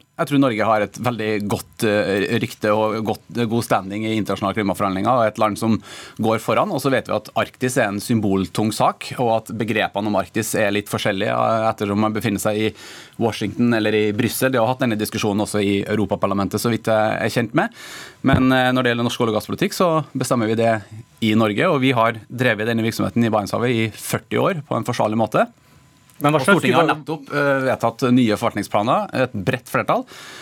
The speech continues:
Speaker 1: og vi legger nå, eh, og vi kommer nå med tjuefemte konsesjonsrunde, som, som lyser ut nye leteområder i våre nordligste havområder, så
Speaker 2: Men, men hva slags grunnlag har du for å så tvil om det han skriver om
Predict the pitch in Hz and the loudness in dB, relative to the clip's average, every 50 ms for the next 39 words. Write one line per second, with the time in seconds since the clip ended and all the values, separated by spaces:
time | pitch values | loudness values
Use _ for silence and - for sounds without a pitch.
0 | - - - - - - 143 139 139 139 127 127 123 120 117 - - - 131 123 | -20 -20 -20 -12 -6 -2 0 2 2 2 2 4 2 2 2 0 -2 0 0 2
1 | 120 117 113 117 120 127 127 123 123 - 139 120 113 113 107 110 107 107 104 - | 2 2 2 2 2 2 2 0 0 2 2 2 2 2 2 2 0 0 0 0
2 | 117 113 123 110 101 - 98 107 95 - 107 101 92 95 95 104 147 226 202 196 | -2 -2 -2 -4 -4 -4 -4 -4 -2 -2 0 -2 0 0 0 0 0 0 0 2
3 | 180 170 160 151 143 131 147 156 156 147 123 - 107 104 127 127 113 92 98 107 | 2 2 2 2 2 2 2 4 4 4 2 0 2 2 4 4 4 4 2 2
4 | 107 - - 90 90 87 87 87 92 104 98 92 98 92 95 98 104 104 104 101 | 0 0 -2 -6 -6 -4 -2 0 0 0 2 2 0 0 0 0 0 0 0 0
5 | 101 90 82 - - 90 92 87 87 85 80 78 85 - - - 113 110 107 107 | 0 -2 -4 -6 -6 -6 -6 -4 -4 -6 -4 -4 -4 -4 -4 -2 -2 0 0 0
6 | 107 104 147 151 160 156 165 185 180 175 - 196 196 170 - 208 185 180 131 123 | 0 0 0 2 4 4 4 4 4 2 2 0 0 0 0 0 2 4 4 4
7 | 151 175 151 120 113 117 120 147 147 151 143 - 165 147 - - - 113 120 131 | 4 2 2 0 0 0 0 0 0 0 0 0 -2 -4 -4 -4 -2 0 0 0
8 | 151 156 143 135 131 123 123 127 131 127 - - - 113 101 95 95 123 123 113 | 2 2 2 2 2 2 2 0 0 -2 -2 -4 -4 -4 -2 0 0 2 2 2
9 | 127 - | 0 -2